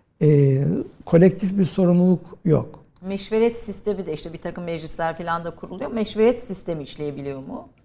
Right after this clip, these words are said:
Speaker 1: İşte daimi meclisler oluşturuluyor. O daimi meclislerde, e, olgunlaştırılan kararlar daha sonra, e, yukarıya doğru şey yaparak padişahın iradesiyle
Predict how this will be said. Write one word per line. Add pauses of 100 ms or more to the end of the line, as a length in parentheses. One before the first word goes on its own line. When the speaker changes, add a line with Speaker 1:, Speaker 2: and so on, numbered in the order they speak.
(520)
Speaker 1:
İşte
daimi
meclisler
oluşturuluyor. (600)
O
daimi
meclislerde, (420)
e,
olgunlaştırılan
kararlar (420)
daha
sonra, (120)
e, (300)
yukarıya
doğru (380)
şey
yaparak
padişahın
iradesiyle